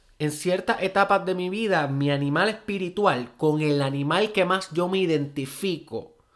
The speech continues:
que más me vibra por dentro, las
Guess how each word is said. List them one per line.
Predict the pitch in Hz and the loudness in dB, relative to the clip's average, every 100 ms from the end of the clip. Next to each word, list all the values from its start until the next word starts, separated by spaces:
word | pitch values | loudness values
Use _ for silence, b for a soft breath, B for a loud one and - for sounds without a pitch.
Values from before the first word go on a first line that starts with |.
| b b b b b b | b b b b b b
que | 151 | 0
más | 135 151 208 - | 2 2 0 0
me | 156 151 147 | -2 0 0
vibra | 120 117 220 233 202 170 160 | -2 -2 0 4 4 4 4
por | 151 139 117 | 4 2 4
dentro, | 110 175 214 208 - 147 | 8 8 8 0 -2 2
las | 135 | 2